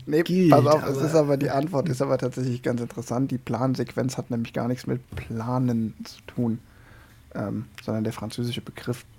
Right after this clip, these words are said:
Speaker 1: Plan oder Plan entspricht der deutschen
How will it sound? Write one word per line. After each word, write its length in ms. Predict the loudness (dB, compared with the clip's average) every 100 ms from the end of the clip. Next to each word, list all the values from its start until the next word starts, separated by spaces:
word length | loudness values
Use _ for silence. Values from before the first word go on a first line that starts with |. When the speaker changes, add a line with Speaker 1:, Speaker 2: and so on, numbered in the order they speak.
| -20 -20 -18
Speaker 1:
Plan 540 | -10 -4 -2 -2 -4
oder 200 | -4 -10 -10
Plan 400 | -4 0 2 0 -6 -20 -20 -16 -6
entspricht 580 | -6 -6 -6 -6 -8 -12
der 80 | -8
deutschen 460 | -6 -6 -8 -10